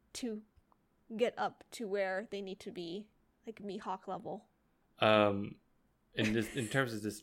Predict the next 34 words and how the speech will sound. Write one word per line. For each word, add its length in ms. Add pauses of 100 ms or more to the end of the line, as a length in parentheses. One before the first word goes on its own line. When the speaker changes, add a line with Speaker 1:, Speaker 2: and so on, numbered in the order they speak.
Speaker 2:
uh, 60 (200)
oh, 340
in 120
terms 200
Speaker 1:
In 60
Speaker 2:
of 60
Speaker 1:
terms 440
Speaker 2:
Mihawk 20
Speaker 1:
of, 80
Speaker 2:
level? 140
Speaker 1:
like, 300 (320)
yeah. 340 (760)
Speaker 2:
I 60
don't 140
know, 180
maybe 280
a 60
thousand 380
chapters? 540 (220)
Speaker 1:
<laughs> 1000
Stop. 800 (1900)
Well, 340 (580)
<laughs> 640
just 140
spoil 360
it. 120
No, 140
I'm 80
just 120
kidding. 260
<laughs> 40 (2750)
Hey, 240
'cause 220
they're, 120